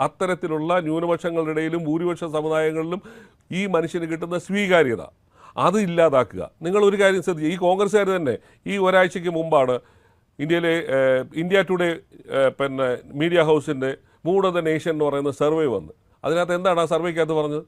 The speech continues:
നാൽപത്തിരണ്ട് ശതമാനം വോട്ട് യു ഡി എഫിന് അനുകൂലമായി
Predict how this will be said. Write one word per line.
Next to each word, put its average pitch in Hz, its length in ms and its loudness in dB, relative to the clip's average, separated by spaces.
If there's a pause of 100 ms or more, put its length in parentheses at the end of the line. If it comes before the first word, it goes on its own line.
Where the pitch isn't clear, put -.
(400)
നാൽപത്തിരണ്ട് 185 580 0
ശതമാനം 160 520 0 (480)
വോട്ട് 160 420 0
യു 151 160 -2
ഡി 170 140 -2
എഫിന് 156 220 -4
അനുകൂലമായി 147 600 0